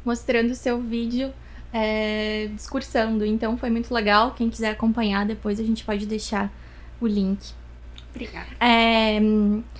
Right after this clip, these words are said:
Speaker 1: além da participação da Bruna, hoje a gente tá contando com a presença do delegado regional,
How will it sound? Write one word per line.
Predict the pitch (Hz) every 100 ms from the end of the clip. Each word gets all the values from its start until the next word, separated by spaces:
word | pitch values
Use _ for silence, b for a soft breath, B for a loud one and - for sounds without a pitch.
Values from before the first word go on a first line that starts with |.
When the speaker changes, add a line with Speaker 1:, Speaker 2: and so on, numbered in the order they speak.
| B B B - - - -
Speaker 1:
além | 277 330
da |
participação | 392 - 359 302 285 285
da | 277
Bruna, | 254 240 247 320 427 427
hoje | 226 247
a |
gente | 254 269
tá | -
contando | 262 262 262 254
com | 247
a |
presença | 240 254 240 226 285 466
do | 294
delegado | 240 240 226 220 214
regional, | 240 226 240 226 202 285 -